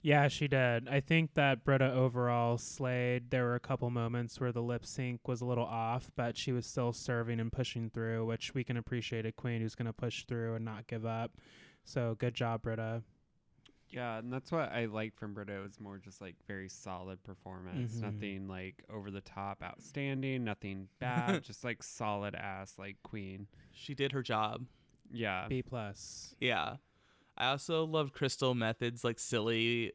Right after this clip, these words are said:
Speaker 3: like, half speed rap. Um,
Speaker 1: <laughs> That loopy shit. It's like an acid trip.
Speaker 3: I love that though. Like,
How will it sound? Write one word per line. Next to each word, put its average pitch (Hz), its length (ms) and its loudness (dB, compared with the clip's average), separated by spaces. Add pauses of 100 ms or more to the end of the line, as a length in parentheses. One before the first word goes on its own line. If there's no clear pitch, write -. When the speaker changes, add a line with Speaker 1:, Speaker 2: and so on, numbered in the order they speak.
(100)
Speaker 3:
like, 120 220 -2
half 110 260 -2
speed 113 460 -2
rap. 113 400 0 (120)
Um, 117 400 2 (300)
Speaker 1:
<laughs> 214 380 6 (1040)
That 175 200 10
loopy 156 360 8
shit. 143 340 4
It's 135 140 -2
like 151 160 2
an 139 80 2
acid 123 460 -2
trip. 113 340 0 (760)
Speaker 3:
I 123 100 -2
love 127 280 2
that 113 300 4
though. 117 580 2
Like, 117 240 0